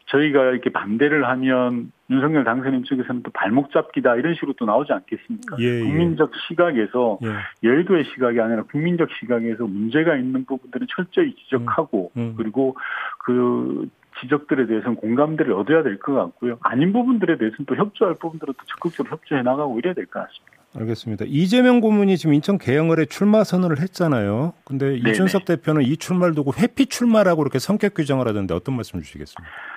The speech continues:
Speaker 1: 제발 이준석 대표는 자기 이야기만 좀 하셨으면 좋겠어요. <laughs> 이준석 대표가 삼십 대 당대표로서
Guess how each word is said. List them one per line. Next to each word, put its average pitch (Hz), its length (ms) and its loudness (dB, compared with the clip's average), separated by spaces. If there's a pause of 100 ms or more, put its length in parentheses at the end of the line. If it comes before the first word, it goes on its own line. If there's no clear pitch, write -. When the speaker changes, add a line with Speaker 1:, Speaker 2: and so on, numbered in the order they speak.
(400)
Speaker 1:
제발 110 280 0
이준석 127 400 -2
대표는 131 360 -2
자기 202 340 0
이야기만 143 400 2
좀 - 140 -12
하셨으면 123 420 -8
좋겠어요. - 580 -12 (400)
<laughs> - 720 -8
이준석 147 480 0
대표가 123 680 2
삼십 170 300 -4
대 135 120 2
당대표로서 110 1080 -2